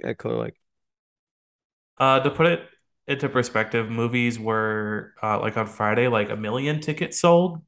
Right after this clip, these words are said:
Speaker 2: and then it was, like, nine million tickets sold on Saturday.
Speaker 1: Wow.
Speaker 2: Um, so it was a huge turnout, but it was, like, a really dismal box office weekend because
Speaker 1: They were
Speaker 2: no one
Speaker 1: three dollars.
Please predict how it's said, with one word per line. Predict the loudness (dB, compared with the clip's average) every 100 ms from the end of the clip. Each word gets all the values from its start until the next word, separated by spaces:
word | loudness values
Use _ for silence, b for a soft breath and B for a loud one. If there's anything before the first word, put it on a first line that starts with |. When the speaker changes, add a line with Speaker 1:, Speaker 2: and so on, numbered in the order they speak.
| -4
Speaker 2:
and | -2
then | 0
it | 0 -2
was, | -4
like, | -4 -4
nine | -2 0 0
million | 2 2 2
tickets | 0 -2 -2
sold | 0 2 2
on | 0
Saturday. | -2 -4 -4 -4 -4 -6 -6
Speaker 1:
Wow. | -4 -4 -4 -10 -2
Speaker 2:
Um, | 0 0 0
so | 2
it |
was | 2
a | 0
huge | 2 4 4 2
turnout, | -6 -2 2 2 0 -4 _ -12
but | 0 2 2 2
it | -2
was, | -2 -4
like, | -4
a | -4
really | -2 -2
dismal | -2 -4 -2 -2 -2
box | 0 -2 -2
office | -2 -2 -4 -4
weekend | -4 -2 -2
because | -2 -6 -6 -6 -10 _ _ _ _ _
Speaker 1:
They | 2
were | 2 2 2
Speaker 2:
no | 4
one | 4
Speaker 1:
three | 4
dollars. | 0 -4